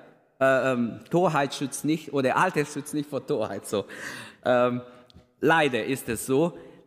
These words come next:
Timotheus war noch ein recht junger Mann und trotzdem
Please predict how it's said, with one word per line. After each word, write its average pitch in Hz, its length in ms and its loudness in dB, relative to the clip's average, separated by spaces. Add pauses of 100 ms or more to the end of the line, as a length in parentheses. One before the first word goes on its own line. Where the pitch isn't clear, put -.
Timotheus 165 880 4
war 147 240 4
noch 151 180 -4
ein 143 160 0
recht 165 300 -4
junger 165 300 4
Mann 139 260 4
und 143 160 2
trotzdem 156 640 0